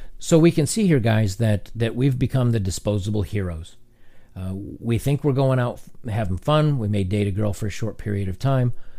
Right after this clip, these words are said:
or even a longer period of time. And when she finally decides it's time to have kids, we know the story is there. And, uh, guys usually are left on the curb holding an empty wallet,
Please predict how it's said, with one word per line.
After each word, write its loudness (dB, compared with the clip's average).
or 2
even 0
a 0
longer 2
period -2
of -10
time. -2
And 2
when 0
she 0
finally 0
decides -2
it's -8
time -2
to -4
have -4
kids, -2
we 2
know 4
the 2
story 0
is 0
there. 0
And, 0
uh, -6
guys -2
usually 0
are 0
left 0
on 0
the 0
curb 0
holding 2
an 2
empty 0
wallet, -2